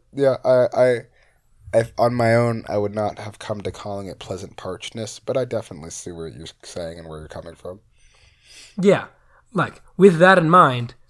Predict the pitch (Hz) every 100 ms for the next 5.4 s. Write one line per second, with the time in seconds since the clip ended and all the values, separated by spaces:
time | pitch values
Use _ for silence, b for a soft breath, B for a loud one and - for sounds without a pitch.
0 | _ - 170 165 220 233 226 - 117 123
1 | 170 180 185 196 156 180 147 127 127 131
2 | 160 120 - - 135 143 - 175 175 143
3 | 131 135 208 151 127 131 123 - 147 151
4 | - 175 147 127 - _ _ 226 240 135
5 | 110 123 117 117